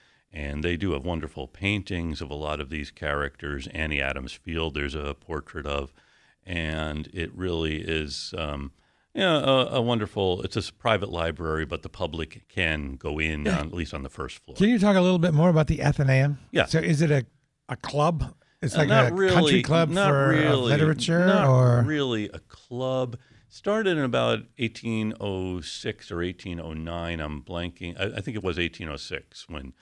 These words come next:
Speaker 1: the Athenaeum was created by a group of Boston gentlemen, and it is, um, shareholders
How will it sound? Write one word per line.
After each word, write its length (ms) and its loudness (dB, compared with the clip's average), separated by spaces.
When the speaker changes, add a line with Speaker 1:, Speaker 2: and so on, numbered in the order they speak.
Speaker 1:
the 340 -6
Athenaeum 640 -6
was 160 -8
created 640 -8
by 200 -4
a 280 -4
group 400 -8
of 220 -8
Boston 500 -10
gentlemen, 640 -6
and 160 -10
it 140 -8
is, 180 -8
um, 440 -8
shareholders 800 -2